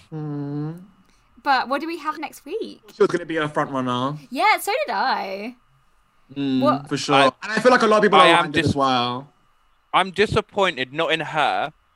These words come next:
Speaker 3: but I'm just disappointed she's not making it to the end.
Speaker 1: Yeah.
Speaker 2: Yeah.
Speaker 3: 'Cause I was so excited to see what she was gonna
Speaker 2: Maybe
Speaker 3: do.
Speaker 2: when we get a
Speaker 1: Mm.
Speaker 2: U K All-Stars.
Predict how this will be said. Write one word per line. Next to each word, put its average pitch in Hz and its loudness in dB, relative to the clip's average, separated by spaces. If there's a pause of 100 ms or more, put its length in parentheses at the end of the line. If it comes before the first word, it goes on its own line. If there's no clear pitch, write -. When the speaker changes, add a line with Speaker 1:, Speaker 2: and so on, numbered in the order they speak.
(140)
Speaker 3:
but 143 -2
I'm 131 0
just 131 -10
disappointed 127 -10
she's 123 -6
not 123 -14
making 110 -8
it - -16
to - -20
the - -18
end. - -20
Speaker 1:
Yeah. 123 -2 (640)
Speaker 2:
Yeah. 117 -6
Speaker 3:
'Cause 156 -4
I 147 2
was 139 -4
so 147 4
excited 135 -2
to 127 -14
see 135 -8
what 117 -12
she - -16
was 120 -14
gonna 113 -14
Speaker 2:
Maybe 277 -10
Speaker 3:
do. - -10
Speaker 2:
when 277 -8
we 277 -12
get 269 -6
a 247 -4
Speaker 1:
Mm. 233 -2
Speaker 2:
U 233 -4
K 208 -6
All-Stars. 214 -18